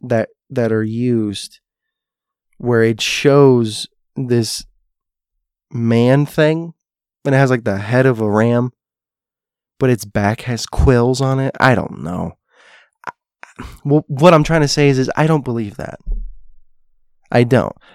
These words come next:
If we're going off of what this lore is, or, you know, what the idea is, it's someone that was human that has now become this disgusting creature due to cannibalism.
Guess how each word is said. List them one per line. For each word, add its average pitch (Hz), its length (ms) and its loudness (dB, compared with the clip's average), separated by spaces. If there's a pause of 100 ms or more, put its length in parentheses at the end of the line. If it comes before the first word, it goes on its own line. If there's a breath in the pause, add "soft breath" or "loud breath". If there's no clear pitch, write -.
(340 soft breath)
If 139 220 4
we're 139 140 8
going 160 400 8
off 120 340 6
of 104 160 0
what 117 300 2
this 120 220 0
lore 117 520 4
is, 110 280 -2
or, 123 140 2
you 117 140 0
know, 101 120 0
what 113 400 -4
the 110 140 -4
idea 107 400 -4
is, 110 600 -2
it's - 280 -8 (380)
someone 135 360 2
that 123 120 2
was 107 140 -4
human 190 480 2 (920)
that 120 120 0
has 113 140 2
now 127 120 6
become 131 500 -4 (420)
this - 240 -4
disgusting 139 720 0
creature 127 720 -4 (560)
due 113 180 2
to 110 80 2
cannibalism. 104 920 -2